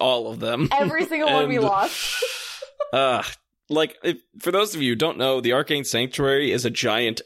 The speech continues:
Speaker 1: X, and
Speaker 2: <laughs>
Speaker 1: the objective is at one of the e-, one of the end points of that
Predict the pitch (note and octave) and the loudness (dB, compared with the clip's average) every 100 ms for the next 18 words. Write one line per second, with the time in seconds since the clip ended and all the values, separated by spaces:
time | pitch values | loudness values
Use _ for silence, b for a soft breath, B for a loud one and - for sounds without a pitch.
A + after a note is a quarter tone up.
0 | - G2+ - - - - - B2+ A#2+ B2 | -2 -2 -2 -4 -4 -4 0 2 2 2
1 | D#3 C#3+ C#4 B3+ B3 B3 A#3 C#3 D3 C3 | 2 2 0 -2 -2 -2 0 2 0 0
2 | D3 A3 A3 G3 D3+ D3+ D3 - B2+ B2+ | 0 0 0 0 0 0 -2 -2 -6 0
3 | F3+ G#3+ F#3+ D3+ D#3+ - _ D3 D#3 - | 2 2 -2 -2 -4 -4 _ 2 2 0
4 | C#3+ C#3+ F#3 D3+ C#3+ D3 D#3+ E3 - - | -4 -2 0 -2 -2 0 0 -2 -2 0
5 | D3+ B2 - A#2+ - G#2+ - | 0 0 -2 -2 0 0 -2